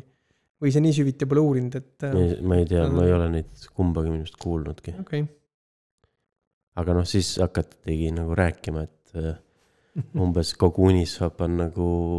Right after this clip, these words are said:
Speaker 2: Andreseni Horovitsi nagu poolt kontrollitud.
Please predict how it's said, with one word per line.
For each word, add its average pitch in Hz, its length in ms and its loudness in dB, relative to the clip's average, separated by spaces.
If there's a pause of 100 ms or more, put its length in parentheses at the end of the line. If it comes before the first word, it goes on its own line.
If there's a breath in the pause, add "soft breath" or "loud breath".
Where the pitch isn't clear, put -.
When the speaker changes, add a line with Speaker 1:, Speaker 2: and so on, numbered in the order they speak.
(500)
Speaker 2:
Andreseni 90 580 -2
Horovitsi 90 560 0
nagu 87 240 -4
poolt 87 540 -4
kontrollitud. 85 720 -2